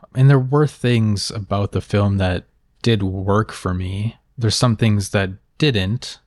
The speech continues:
and we'll get into both. But yeah, certainly just, uh, watching maybe a couple interviews with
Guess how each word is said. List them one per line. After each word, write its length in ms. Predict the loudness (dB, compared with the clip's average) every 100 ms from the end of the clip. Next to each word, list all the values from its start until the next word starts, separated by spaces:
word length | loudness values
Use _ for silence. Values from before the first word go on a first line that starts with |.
| -10
and 160 | -4
we'll 120 | -2 -2
get 200 | -2 0
into 220 | 0 -2
both. 540 | -2 0 0 -2 -8 0
But 120 | 2
yeah, 100 | 2
certainly 460 | 2 -2 2 2
just, 360 | 2 0 -4 -10
uh, 280 | -8 -4 -2
watching 560 | 2 0 0 -2 0 0
maybe 280 | 0 0 -4
a 60 |
couple 420 | -6 -4 -2 -2
interviews 720 | -2 0 0 2 0 0 -2 -2
with 580 | 0 0 -2 -16 -20